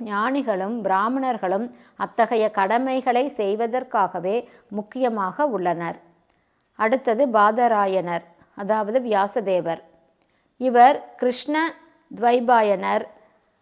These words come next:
துவைபாயனர், சத்தியவதி சூதர், ப-, பராச்சரியர், பாரா-, பராசராத்மஜர், பாதராயணர், வேதவியாசர் போன்ற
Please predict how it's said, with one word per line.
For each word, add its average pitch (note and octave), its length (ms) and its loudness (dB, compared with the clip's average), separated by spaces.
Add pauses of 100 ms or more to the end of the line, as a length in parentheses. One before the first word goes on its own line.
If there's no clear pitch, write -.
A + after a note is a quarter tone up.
(1000)
துவைபாயனர், A#3 1000 4 (360)
சத்தியவதி C4 600 2
சூதர், G#3+ 580 0 (720)
ப-, G#3+ 220 2 (180)
பராச்சரியர், A3+ 960 2 (640)
பாரா-, A#3 480 4 (720)
பராசராத்மஜர், A#3+ 1200 4 (420)
பாதராயணர், G#3+ 960 4 (140)
வேதவியாசர் A3 920 2 (260)
போன்ற G#3+ 300 4